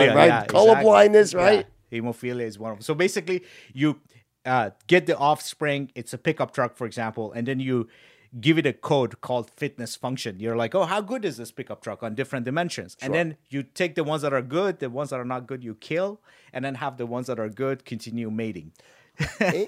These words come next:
Speaker 2: it's interesting. So in other words,
Speaker 1: <laughs>
Speaker 2: so there's basically a, you based on, on how it came out with the cross between the two,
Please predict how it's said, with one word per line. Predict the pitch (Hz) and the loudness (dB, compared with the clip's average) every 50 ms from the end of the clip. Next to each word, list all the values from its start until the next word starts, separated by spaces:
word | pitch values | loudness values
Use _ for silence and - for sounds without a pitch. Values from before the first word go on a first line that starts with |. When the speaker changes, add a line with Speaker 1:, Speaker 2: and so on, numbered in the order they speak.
| - | -4
Speaker 2:
it's | - 160 143 - | -4 -4 -4 -4
interesting. | - 202 - - 170 - - 101 95 | -6 -6 -6 -8 -10 -10 -10 -12 -10
So | 90 - 131 127 | -6 -4 -2 0
in | 135 143 | 4 4
other | 156 160 160 160 | 6 6 6 6
words, | 156 151 135 113 175 160 147 | 6 6 4 2 -4 -4 -6
Speaker 1:
<laughs> | - _ | -6 _
Speaker 2:
so | - - - 170 | -8 0 2 4
there's | 180 170 135 | 4 4 6
basically | - 185 180 190 185 - 165 170 160 | 6 6 6 6 4 2 2 2 2
a, | 147 135 | 2 2
you | - 143 147 | 0 0 -2
based | 135 113 - 156 165 170 - - | 0 4 6 6 6 4 2 2
on, | 160 156 156 151 - | 2 2 2 2 -2
on | - 127 135 131 | -2 -2 -2 0
how | 123 104 131 131 139 143 151 147 | 0 2 4 6 6 6 4 2
it | 135 131 - - | 0 -4 -6 -4
came | - 151 147 135 123 127 | -2 0 0 0 2 0
out | 127 139 - | 0 0 -2
with | 120 110 - | -4 -8 -8
the | 110 | -10
cross | - - - 147 147 131 120 113 - - - | -10 -6 -2 0 2 2 2 0 -2 -4 -10
between | - - - 107 123 127 | -14 -14 -10 -10 -8 -8
the | 117 | -8
two, | - - 139 147 123 117 120 123 | -8 -4 -2 -2 0 0 -2 -4